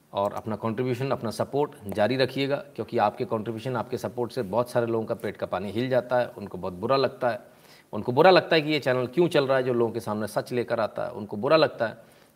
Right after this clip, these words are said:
कि आखिर ये चैनल इस प्रकार के अगर बने रहेंगे, तो नैरेटिव कैसे चलेंगे, फर्जी नैरेटिव, झूठ कैसे चलेगा।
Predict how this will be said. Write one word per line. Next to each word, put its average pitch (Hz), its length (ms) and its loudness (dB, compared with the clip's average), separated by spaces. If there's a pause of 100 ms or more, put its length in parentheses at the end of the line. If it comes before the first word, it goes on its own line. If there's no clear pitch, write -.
कि 131 80 2
आखिर 131 260 4
ये 135 120 4
चैनल 117 340 0
इस 120 120 -6
प्रकार 113 300 -2
के 113 100 -4
अगर 104 300 -4
बने 127 260 2
रहेंगे, 117 280 4
तो 113 140 -2
नैरेटिव 120 520 0
कैसे 120 200 -2
चलेंगे, 98 380 -4
फर्जी 117 320 -2
नैरेटिव, 98 400 -2
झूठ 123 220 -4
कैसे 101 240 -6
चलेगा। 85 360 -12